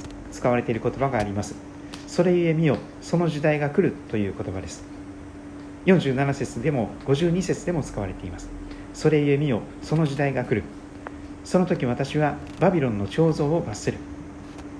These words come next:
ベルとかネボと言われているバビロンの神様、人間の手で作った神様のその彫像を、偶像を罰する。そのことが言われております。そして、えー、バビロンに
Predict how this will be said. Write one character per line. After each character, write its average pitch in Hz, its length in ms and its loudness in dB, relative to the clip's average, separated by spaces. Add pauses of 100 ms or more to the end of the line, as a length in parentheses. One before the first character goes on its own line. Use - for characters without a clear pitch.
(260)
ベ 175 140 10
ル 151 80 6
と 143 100 0
か 120 100 2
ネ 127 120 6
ボ 156 100 6
と 131 120 0
言 113 100 2
わ 131 80 4
れ 131 80 -2
て 135 100 -2
い 135 80 0
る 139 200 4 (280)
バ 165 80 6
ビ 160 80 6
ロ 131 100 2
ン 123 80 0
の 139 120 2
神 147 200 0
様、 - 220 -6 (400)
人 160 140 6
間 160 100 6
の 160 140 4
手 - 100 -8
で 170 80 2
作 - 160 -2
っ 165 60 0
た - 160 -2
神 156 180 0
様 120 220 -2
の 151 140 0
そ - 120 -4
の 117 80 0
彫 143 260 0
像 139 120 -2
を、 151 240 0 (160)
偶 147 180 4
像 139 120 -4
を 160 200 -2
罰 - 160 -8
す - 140 -6
る。 - 60 -8 (840)
そ 143 140 4
の 143 80 4
こ 143 80 -2
と 135 100 -2
が 107 160 0 (160)
言 131 80 -4
わ 101 60 -2
れ 95 80 -4
て 95 180 -8 (220)
お - 20 -14
り 110 60 -10
ま 110 100 -10
す。 - 100 -12 (1800)
そ 165 140 4
し 202 60 0
て、 - 100 2
え 202 100 0 (640)
ー、 113 360 -8
バ 156 100 10
ビ 135 100 4
ロ 113 100 6
ン 113 80 2
に 127 180 2